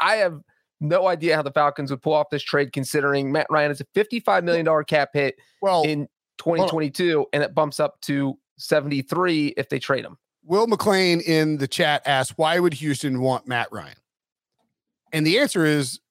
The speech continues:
Speaker 2: they don't. I don't think that they would take Matt Ryan back. And unless they're like, I think they would just take a bunch of picks.
Speaker 1: Oh, yeah. I wasn't even implying that Ryan has to be in this trade. I'm saying that I don't think Matt Ryan and Deshaun Watson would be teammates.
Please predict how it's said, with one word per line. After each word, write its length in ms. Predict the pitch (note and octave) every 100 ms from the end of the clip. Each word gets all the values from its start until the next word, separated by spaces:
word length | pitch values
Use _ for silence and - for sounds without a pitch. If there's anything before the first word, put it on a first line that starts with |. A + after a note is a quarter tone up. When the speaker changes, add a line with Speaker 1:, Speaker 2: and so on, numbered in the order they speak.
| _ _
Speaker 2:
they 120 | C#3 D3
don't. 180 | F#2 - _ _ _ _ C#3+
I 140 | E3+
don't 260 | F#3+ F#3+ -
think 280 | G3 F3 -
that 240 | D#3 _
they 140 | D3+
would 240 | D3+ C#3 -
take 200 | E3+ D#3+
Matt 200 | D#3 D3+
Ryan 260 | C#3+ B2+
back. 380 | A#2+ A2+ - - _ _ _ _ _ _ _ _ _ _
And 240 | D#3+ E3 E3
unless 480 | E3 E3+ F3 D#3+ -
they're 320 | F3+ E3 D#3+ - E3+
like, 100 | E3
I 120 | F3
think 180 | G#3 F3
they 140 | F#3+
would 100 | F#3
just 160 | D#3+ -
take 160 | F3+
a 60 | D3+
bunch 200 | E3 D#3+
of 120 | -
picks. 420 | D3+ F#3+ - - - _ _ -
Speaker 1:
Oh, 60 |
yeah. 160 | A3 F3
I 40 |
wasn't 180 | G#3 C4
even 140 | C4 F3+
implying 520 | - F#3+ F#3+ F3 D#3
that 100 | D3+
Ryan 400 | D3+ E3 E3 D3+ -
has 240 | D#3 D#3+
to 60 | D#3
be 60 |
in 60 | C#3+
this 100 | C3+
trade. 300 | - E3+ C#3
I'm 160 | C#3 E3+
saying 340 | E3+ D3+ C#3+
that 160 | C#3 -
I 100 | D3
don't 160 | D#3+ -
think 160 | D3+
Matt 160 | D#3 D3+
Ryan 200 | D#3 D3
and 40 |
Deshaun 240 | C3+ D#3 C#3
Watson 240 | D3 -
would 40 | B2+
be 80 |
teammates. 600 | - G3 B3 D#3+ D3+ -